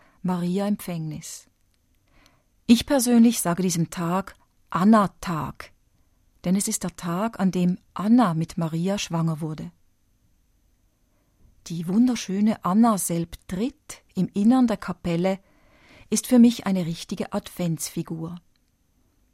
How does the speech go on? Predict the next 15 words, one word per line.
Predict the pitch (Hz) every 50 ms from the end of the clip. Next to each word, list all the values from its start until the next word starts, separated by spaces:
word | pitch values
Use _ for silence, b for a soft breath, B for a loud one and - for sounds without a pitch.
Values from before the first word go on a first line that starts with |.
| _ _ _ _ _ b b b b b b b b -
Die | 156 156
mächtige | 170 180 185 208 - - - 240 - 233 - -
Anna | - 165 175 175 196 220 226 247 254 247 - _ _ _ _ b b b b b b b b
hält | - 220 269 254 -
in | 240 233
ihrem | - 214 208 196 180 175 170
rechten | 165 160 165 185 - - - - 233 233
Arm | - 196 175 180 190 202 208 214 -
ihre | - 190 196 202 196 _
Tochter | - 180 151 - - - 175 180
Maria | 180 180 175 185 190 180 175 165 147 156 - _ _ _ _ _ _ _ _ _ _ _ _
und | - 202 185
in | 196 180
ihrem | 185 175 160 160 156
linken | 151 156 170 185 226 240 - - 269 262 262 269 262